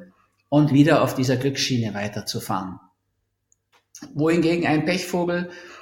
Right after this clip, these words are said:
selbst wenn der dann mal im Lotto gewinnt, schaut er, dass er relativ schnell das Geld wieder los wird und fünf Jahre später schlimmer dran ist als vorher. Und das ist eine Sache, die kann man inzwischen ganz gut sogar wissenschaftlich untersuchen, bestätigen.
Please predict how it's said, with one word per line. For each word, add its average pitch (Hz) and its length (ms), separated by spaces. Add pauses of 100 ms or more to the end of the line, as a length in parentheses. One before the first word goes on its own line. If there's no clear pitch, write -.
selbst 131 340
wenn 175 160
der 202 140
dann 135 160
mal 131 100
im 120 120
Lotto 123 280
gewinnt, 123 500 (560)
schaut 151 300
er, 170 60
dass 165 180
er 151 140
relativ 202 400
schnell 151 240
das 139 160
Geld 156 220
wieder 143 200
los 143 300
wird 151 240
und 127 320
fünf 143 180
Jahre 120 240
später 127 400
schlimmer 131 280
dran 104 220
ist 120 120
als - 160
vorher. - 340 (1300)
Und 139 80
das - 160
ist 165 80
eine 170 140
Sache, 175 220
die 143 100
kann 151 160
man 160 80
inzwischen 147 360
ganz 131 220
gut 156 180
sogar 127 260
wissenschaftlich 143 540
untersuchen, 143 680 (600)
bestätigen. 120 600